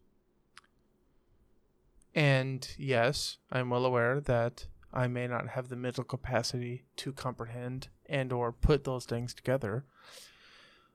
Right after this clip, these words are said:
But just because at the end of the day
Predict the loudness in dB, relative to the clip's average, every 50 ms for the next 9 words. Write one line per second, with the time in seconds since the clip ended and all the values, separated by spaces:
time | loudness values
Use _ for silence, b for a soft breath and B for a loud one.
0 | B B _ _ _ _ 2 6 8 8 8 8 8 6 6 6 2 -2 2 6
1 | 6 8 8 8 6 4 2 -2 -2 0 -2 0 0 -2 -6 -6 -10 _ 0 2
2 | 2 4 4 4 4 2 4 4 2 2 4 2 2 2 2 0 -2 -6